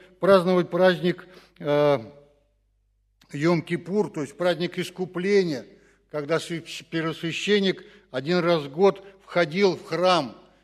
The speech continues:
и приносил жертву за себя и за народ. Мы знаем, что наш первосвященник сегодня Христос принес себя в жертву за нас с вами. И Он одесную Отца, чтобы ходатайствовать за нас. И мы сегодня в празднике этом.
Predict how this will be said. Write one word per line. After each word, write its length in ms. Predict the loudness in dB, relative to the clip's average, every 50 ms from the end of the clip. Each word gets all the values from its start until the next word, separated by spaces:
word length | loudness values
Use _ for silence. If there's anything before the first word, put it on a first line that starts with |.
| _ _
и 80 | -14 -12
приносил 600 | -8 -6 -4 -2 -2 -2 -2 -2 -2 -2 -2 -2
жертву 360 | 0 0 0 0 -2 -4 -8
за 140 | -8 -8 -10
себя 460 | -10 -10 -10 -8 -4 0 0 2 2
и 60 | 0
за 140 | -2 -4 -4
народ. 500 | -2 0 0 0 0 0 -2 -4 -4 -8 -20 _ _ _ _ _ _ -6
Мы 120 | -4 -2
знаем, 380 | -2 2 4 6 6 6 6 4
что 220 | 0 -2 0 0
наш 240 | 2 4 2 2 0
первосвященник 920 | 0 0 2 2 0 0 -2 -6 -6 -2 2 2 4 4 4 2 2 0 -8 -20 -18 -14
сегодня 480 | -10 -6 -2 2 4 4 4 4 4 0
Христос 800 | 0 2 0 0 0 0 -4 -4 4 8 8 10 8 8 2 -14 -18 -20 -16 -8 -4
принес 340 | -2 -2 0 0 -2 -2 -4
себя 420 | -6 -6 -4 -2 0 2 2 0
в 40 | 0
жертву 540 | -2 -2 -2 -2 -2 -2 -6 -12 -16 -16 -16
за 240 | -14 -6 -4 -2 -2
нас 380 | -2 -2 -2 -2 -2 -4 -6 -10
с 60 | -10
вами. 320 | -6 -4 -4 -4 -4 -6 -12 -18 -20 _ _ _ _ _ -6
И 60 | -2
Он 140 | 0 2 4
одесную 640 | 4 4 4 2 -2 -2 0 2 4 6 6 6 6
Отца, 440 | 6 4 2 2 4 4 4 4 2 -4 -18
чтобы 360 | -2 2 2 4 6 6 4
ходатайствовать 960 | 6 6 4 4 4 6 6 6 6 6 4 2 2 2 2 2 2 2 2 2
за 160 | 2 0 2
нас. 340 | 2 0 -2 -2 -6 -12 -20 _ _ _ _ _ -6
И 80 | -2 0
мы 160 | 2 2 2
сегодня 460 | 2 0 2 4 4 4 4 4 0
в 100 | -2 -4
празднике 760 | -4 -4 -2 0 2 4 4 4 4 2 -2 -6 -6 -4 -4 -2
этом. 360 | -2 0 -2 -4 -6 -10